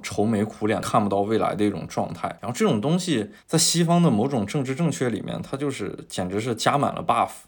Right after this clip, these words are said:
但是这事儿呢，我自己觉得很可惜，就是他那些照片，如果从摄影的角度来看，对摄影本身是没有什么推动力的。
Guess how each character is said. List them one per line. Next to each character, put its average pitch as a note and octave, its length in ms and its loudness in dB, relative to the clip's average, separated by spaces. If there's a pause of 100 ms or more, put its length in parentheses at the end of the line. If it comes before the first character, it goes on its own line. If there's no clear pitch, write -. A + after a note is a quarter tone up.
(640)
但 E3 180 4
是 E3 300 0
这 F#3+ 140 0
事 F3+ 220 4
儿 G#3+ 100 8
呢， G2+ 160 2
我 - 180 -6
自 - 160 -4
己 B2 140 -2
觉 F#2 120 -2
得 - 80 -4
很 F#2+ 160 -6
可 - 220 -8
惜， - 320 -10
就 D#3+ 140 0
是 B2 80 2
他 F3 220 -2
那 F#3 100 0
些 E3 260 0
照 D#3+ 240 0
片， D3+ 400 -2 (140)
如 D3+ 100 0
果 E3+ 80 6
从 A#2 180 0
摄 A#3 300 2
影 B2 180 2
的 G#2 80 -4
角 G2 200 -2
度 G2+ 160 -4
来 E2+ 160 -4
看， - 380 -6 (340)
对 D#3+ 120 0
摄 F3 200 4
影 B2+ 160 2
本 - 180 -2
身 C3+ 180 -2
是 C#3 140 -2
没 G#2 120 0
有 C#3+ 120 0
什 D#3 100 -6
么 G2+ 120 -8
推 - 280 -2
动 E3 240 0
力 F#2 140 -6
的。 - 120 -16